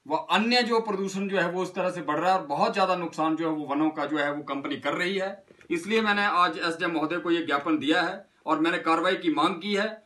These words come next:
साथ ही मैंने, अ, एसएचओ थाना प्रभारी जो हमारे भरमौर के हैं, मैंने उनको भी एफआईआर लॉन्च करने के लिए कहा है, मैं एप्लीकेशन भी वहां दे चुका हूं और मैंने ये आग्रह किया है कि कंपनी के ऊपर एफआईआर दर्ज की जाए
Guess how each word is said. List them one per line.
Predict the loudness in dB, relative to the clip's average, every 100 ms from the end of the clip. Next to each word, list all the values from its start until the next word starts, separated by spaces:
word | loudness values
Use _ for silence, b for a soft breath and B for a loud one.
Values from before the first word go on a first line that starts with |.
| b
साथ | -2 0 2
ही | 0
मैंने, | 0 0
अ, | -2 -6 -18 _ _ -10 -4 -2 -2 -2 -2
एसएचओ | 0 0 2 2 0 -6 _ 0
थाना | 2
प्रभारी | 2 0 2 2
जो | 2 2
हमारे | 4 2
भरमौर | 0 2 2 2
के | 0
हैं, | 0 0
मैंने | 0
उनको | -2 -2 -2
भी | -2 -4 -8 b b -2
एफआईआर | 0 2 2 2
लॉन्च | 0 0
करने | -2 -2 -2
के | -2
लिए | -2
कहा | 0 2 2
है, | 2
मैं | 0
एप्लीकेशन | 0 -2 -2 -4 -4
भी | -2
वहां | 0 0 0
दे | 0 0
चुका | 0 -2
हूं | -2 -4 -14 _ _ _
और | 2 2 2 0
मैंने | 2
ये | 4 2
आग्रह | 2 2 0
किया | 0
है | -2
कि | -2
कंपनी | -2 -2 0 0
के | 0
ऊपर | -2 -4
एफआईआर | 0 0 0 0
दर्ज | -4 -4
की | -4
जाए | -2 -2